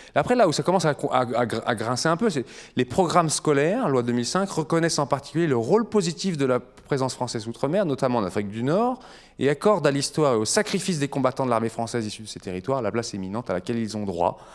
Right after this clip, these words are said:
Et un peu plus loin, les programmes de recherche universitaire accordent à l'histoire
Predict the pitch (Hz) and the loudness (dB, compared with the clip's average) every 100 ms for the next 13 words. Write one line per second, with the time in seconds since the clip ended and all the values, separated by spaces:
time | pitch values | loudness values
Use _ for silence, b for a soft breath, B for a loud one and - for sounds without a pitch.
0 | B B B 92 107 - 131 131 - 185 | B B B -8 -8 -4 -2 0 0 2
1 | 165 151 120 120 131 165 - 120 110 - | 4 4 2 2 2 0 -2 -4 -4 -4
2 | 110 156 - - - 143 107 113 - 135 | -4 -2 0 0 0 -2 -2 -4 -2 0
3 | 120 | -2